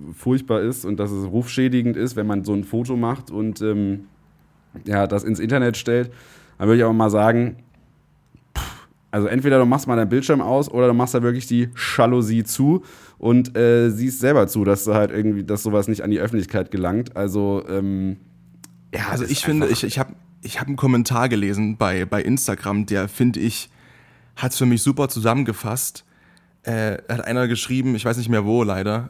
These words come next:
Speaker 2: ähm, ja, mein Gott, also er hat jetzt auch keine Staatsgeheimnisse irgendwo geleakt, ne? Also es ist ein Transfer, der zwei Tage später sowieso festgestanden hat.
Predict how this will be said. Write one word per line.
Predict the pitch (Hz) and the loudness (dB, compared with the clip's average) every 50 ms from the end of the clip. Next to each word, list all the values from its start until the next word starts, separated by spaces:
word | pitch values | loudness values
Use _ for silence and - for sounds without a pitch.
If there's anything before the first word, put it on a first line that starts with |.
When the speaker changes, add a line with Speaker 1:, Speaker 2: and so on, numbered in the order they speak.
| - | -8
Speaker 2:
ähm, | - 110 113 110 110 107 104 98 - _ _ _ _ _ _ _ _ | -6 -4 -2 0 0 0 -2 -2 -6 _ _ _ _ _ _ _ _
ja, | - 107 107 107 113 113 - - - | -10 -8 -4 -2 -2 -4 -4 -6 -10
mein | - 117 120 117 117 | -6 -4 -2 0 2
Gott, | 110 127 127 - - | 2 2 2 2 0
also | - 107 101 101 - - | -6 -6 -4 -6 -8 -8
er | - - | -8 -6
hat | 117 131 | -4 -4
jetzt | 127 - | -4 -4
auch | 107 - | -6 -6
keine | - 120 117 107 | -6 -6 -4 -4
Staatsgeheimnisse | - - - 110 131 - - - 131 123 117 117 117 110 101 117 | -4 -2 -2 -4 -2 -4 -2 -2 -2 0 2 2 2 0 0 0
irgendwo | 67 80 104 104 113 107 104 101 | -2 -2 -2 -2 -2 -2 -2 -2
geleakt, | 95 113 104 107 110 104 - - - | -2 -2 0 0 0 -2 -2 -2 0
ne? | 110 113 131 147 - - - - - - - - - - - | 0 0 0 -2 -6 -14 -20 -20 -20 -20 -20 -20 -20 -14 -8
Also | - 120 107 113 | -6 -4 -4 -4
es | 120 120 | -4 -4
ist | 127 135 | 0 0
ein | 143 | 0
Transfer, | 127 - 120 113 107 - - - 127 127 131 127 107 | 0 0 -2 -2 -2 -2 -2 0 0 2 2 2 2
der | 104 104 101 | 0 0 -2
zwei | 98 - - 117 113 127 | -2 -2 0 0 0 0
Tage | 127 - 127 117 107 110 | -2 -2 -2 -2 -2 -2
später | 107 - - - 113 117 117 123 | -6 -6 -6 -4 -4 -2 -2 -4
sowieso | 107 104 110 107 107 101 113 123 135 | -4 -2 -4 -4 -2 0 0 -2 -2
festgestanden | 131 - 123 110 107 - - 113 101 - 98 95 101 98 - 95 | -2 -4 -4 -4 -4 -4 -6 -8 -6 -4 -4 -4 -4 -4 -6 -6
hat. | 107 104 92 - - | -8 -8 -8 -12 -16